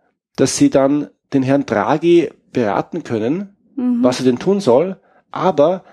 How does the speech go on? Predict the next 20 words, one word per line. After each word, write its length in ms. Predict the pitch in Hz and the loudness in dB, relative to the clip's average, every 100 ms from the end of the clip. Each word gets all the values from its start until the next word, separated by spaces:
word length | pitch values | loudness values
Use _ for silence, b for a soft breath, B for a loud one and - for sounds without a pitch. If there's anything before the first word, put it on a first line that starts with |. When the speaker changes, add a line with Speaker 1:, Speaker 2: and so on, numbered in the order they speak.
| b | b
Speaker 1:
sie 200 | - 143 | -6 -2
sind 440 | 139 160 170 170 - _ _ _ _ _ - | 0 2 2 0 -10 _ _ _ _ _ -6
in 100 | 135 | 0
der 80 | 139 | 0
Lage, 460 | 110 92 135 156 156 | 0 0 0 -2 0
den 200 | 135 117 | 0 2
Lösungsraum 960 | 117 170 220 196 170 127 113 113 117 | 2 2 2 0 -2 0 0 0 0
so 340 | - - 220 196 | -4 -4 -2 0
weit 160 | 165 | 0
aufzumachen, 760 | - 170 - 131 104 98 - 131 | 0 -2 -2 0 0 0 -2 -2
dass 160 | 127 | -2
sie 180 | - - | -4 -8
all 280 | 120 180 196 | -4 -2 -2
diese 260 | 185 180 | 0 0
Dinge, 280 | 170 190 185 | 0 -2 -2
die 100 | 151 | 0
auch 140 | 131 - | 0 0
dort 240 | - - | -2 -2
diskutieren 560 | 131 - 127 - 147 135 | -4 -6 -6 0 2 4
werden, 340 | 117 143 196 | 4 2 -2